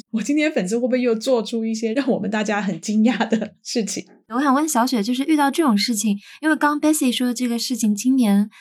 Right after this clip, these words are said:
Speaker 2: 已经有不止一个明星因为粉丝过于维护他，就真的翻车翻得很厉害。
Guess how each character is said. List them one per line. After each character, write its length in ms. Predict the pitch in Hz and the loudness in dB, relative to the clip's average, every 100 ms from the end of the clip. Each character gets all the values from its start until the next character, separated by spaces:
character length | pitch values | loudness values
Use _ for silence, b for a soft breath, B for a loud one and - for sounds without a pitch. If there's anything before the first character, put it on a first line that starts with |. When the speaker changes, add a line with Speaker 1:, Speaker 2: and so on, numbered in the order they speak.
| b b b _ _ | b b b _ _
Speaker 2:
已 140 | 220 | -2
经 180 | 202 214 | 0 0
有 140 | 220 | 0
不 160 | 202 240 | 0 -2
止 120 | 220 | 0
一 80 | 190 | 2
个 120 | 208 | 4
明 240 | 202 180 185 | 2 2 -2
星 280 | - 202 | 0 2
因 140 | 214 220 | 2 -2
为 100 | 220 | -4
粉 240 | 202 160 | -4 -6
丝 380 | 170 - 196 196 - | -8 -8 -6 -6 0
过 180 | 277 | 4
于 100 | 220 | 6
维 220 | 202 185 180 | 6 4 2
护 220 | 196 226 | 0 0
他， 180 | 214 208 | 0 0
就 80 | |
真 180 | 214 226 | 0 2
的 80 | 226 | 2
翻 300 | 202 220 214 | 2 2 2
车 220 | 214 220 | 0 -2
翻 200 | 202 214 | -2 0
得 80 | 214 | 2
很 240 | 202 165 | 0 0
厉 200 | 165 202 | 2 2
害。 220 | 196 185 | 2 -2